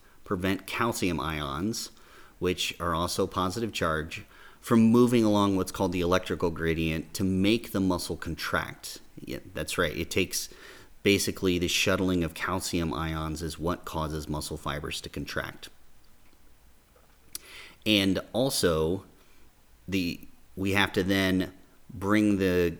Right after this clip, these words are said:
calcium ions back to release the contraction. So it takes energy to contract the muscle, and it also actually takes energy to release the muscle.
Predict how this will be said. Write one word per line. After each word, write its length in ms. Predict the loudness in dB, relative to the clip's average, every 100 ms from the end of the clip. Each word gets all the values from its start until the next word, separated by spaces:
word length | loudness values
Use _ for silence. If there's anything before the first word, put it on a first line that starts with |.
| -4
calcium 480 | -2 0 0 0
ions 520 | 0 0 0 -2 -4 -8
back 920 | -10 -2 2 4 4 0 -4 -12 -16 -16 -6
to 140 | -2
release 560 | 0 0 0 0 0 -2
the 80 | -4
contraction. 640 | -6 -4 -4 -4 -6 -10
So 160 | -4 -2
it 140 | 0
takes 260 | -2 -2 0
energy 440 | 2 2 0 -2
to 260 | -2 -4 -6
contract 640 | -6 -8 -4 -2 -2 -4
the 60 | -2
muscle, 440 | 0 -2 -2 -2
and 140 | -2 -2
it 80 |
also 300 | -2 -2 -2
actually 340 | -2 -4 -6 -6
takes 260 | -6 -6
energy 360 | -6 -6 -6 -8
to 140 | -8 -8
release 400 | -4 -2 -4 -4
the 80 |
muscle. 380 | -8 -8 -12 -14